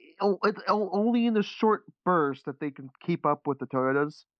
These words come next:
Um, I, I, what I'm really curious on seeing is the long-term pace. So hopefully, you know, maybe without a pit stop mishap, mi-, when they're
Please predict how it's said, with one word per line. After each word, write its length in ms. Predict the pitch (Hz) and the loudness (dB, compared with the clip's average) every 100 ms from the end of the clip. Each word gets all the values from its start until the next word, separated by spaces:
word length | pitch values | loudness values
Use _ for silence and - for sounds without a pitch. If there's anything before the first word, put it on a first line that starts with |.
| _ _ _ _ _ _ - | _ _ _ _ _ _ -2
Um, 440 | 127 123 123 123 - | 0 0 -2 -8 -2
I, 180 | 143 156 | 0 2
I, 200 | 143 160 | 2 2
what 260 | 165 147 175 | 0 0 0
I'm 240 | 190 185 | 0 -4
really 300 | 151 165 170 | -4 -4 -4
curious 520 | 160 - 160 165 170 165 | -6 -8 -8 -4 -6 -6
on 120 | 151 | -10
seeing 400 | - 156 165 165 | -6 -6 -6 -4
is 100 | 143 | -2
the 120 | 139 | -2
long-term 640 | 123 123 139 147 - 156 160 | 0 0 0 -2 -4 -2 0
pace. 520 | 175 180 - - - _ _ _ _ _ _ _ - - | 0 0 -4 -12 -20 _ _ _ _ _ _ _ -14 -2
So 360 | 147 143 131 - | 2 2 0 -4
hopefully, 460 | - 165 165 185 165 | -2 -2 0 2 2
you 80 | 156 | 4
know, 180 | 147 | 2
maybe 220 | 143 156 156 | 2 0 -2
without 420 | 143 156 156 147 | -2 0 0 0
a 60 | |
pit 260 | 131 170 165 | -4 -6 -6
stop 240 | - 170 | -2 -2
mishap, 460 | 143 175 - 185 180 139 | 0 -8 -2 0 0 -4
mi-, 120 | 135 | -10
when 200 | 120 139 | -10 -10
they're 180 | 135 | -10